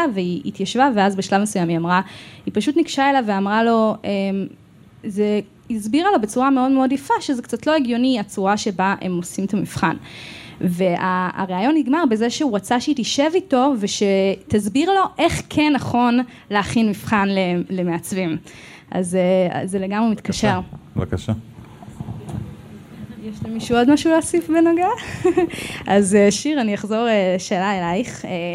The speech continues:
Speaker 1: דיברנו כבר על הלינקדאין המעודכן ועל המאמרים והחשיפה ב-,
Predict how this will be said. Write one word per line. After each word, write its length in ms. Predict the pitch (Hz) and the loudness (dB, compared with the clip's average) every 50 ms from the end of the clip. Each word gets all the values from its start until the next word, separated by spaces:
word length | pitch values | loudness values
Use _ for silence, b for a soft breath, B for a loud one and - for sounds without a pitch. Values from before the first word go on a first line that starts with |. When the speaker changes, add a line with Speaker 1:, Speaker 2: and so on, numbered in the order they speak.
| 175 180 | -6 -4
Speaker 1:
דיברנו 480 | 190 196 175 214 214 233 254 269 262 | -4 -2 0 0 2 2 2 0 -2
כבר 160 | 254 226 226 | -2 -2 -2
על 240 | 233 220 214 202 196 | -2 0 0 0 -2
הלינקדאין 480 | 196 190 190 202 220 233 220 226 240 233 | -2 0 0 0 0 0 0 0 0 0
המעודכן 600 | 208 196 190 190 190 - - - - 202 214 240 233 | 0 -2 -4 -6 -6 -8 -8 -6 -4 -2 -2 0 0
ועל 120 | 202 190 185 | 0 0 0
המאמרים 600 | 175 180 180 180 180 180 180 180 170 196 226 254 214 | 0 -2 -2 -4 -2 -2 -4 -4 -2 0 2 2 2
והחשיפה 640 | 185 180 - 196 170 - - 185 - - 208 196 208 | 2 0 -2 -2 -4 -4 -6 -6 -4 -2 0 0 0
ב-, 220 | 196 214 196 190 | 0 0 0 2